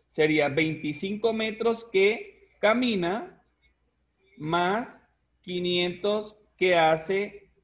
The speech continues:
en bicicleta. Y eso sería un total de quinientos veinticinco metros en total que recorre de ida nada más.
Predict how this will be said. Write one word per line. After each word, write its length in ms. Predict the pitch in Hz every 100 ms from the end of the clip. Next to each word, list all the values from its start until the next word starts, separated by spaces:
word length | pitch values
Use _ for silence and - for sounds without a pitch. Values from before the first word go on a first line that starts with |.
| -
en 320 | 160 165 160
bicicleta. 800 | 165 165 151 143 123 113 110 -
Y 120 | 151 147
eso 200 | 147 175
sería 420 | 156 143 160 165
un 180 | 165 160
total 760 | 208 208 180 170 190 - - -
de 260 | 180 220
quinientos 500 | 226 220 202 190 208
veinticinco 1120 | 196 196 196 196 - 175 165 - 175 220 - _ _ _
metros 1000 | 120 131 139 147 160 156 160 160 160 - - _ -
en 220 | 165 165
total 500 | 202 196 165 170 165
que 140 | 196
recorre 760 | 202 190 170 151 156 165 160 -
de 100 | 139
ida 480 | 131 135 135 139 135
nada 400 | 120 131 123 120
más. 440 | 117 104 71 -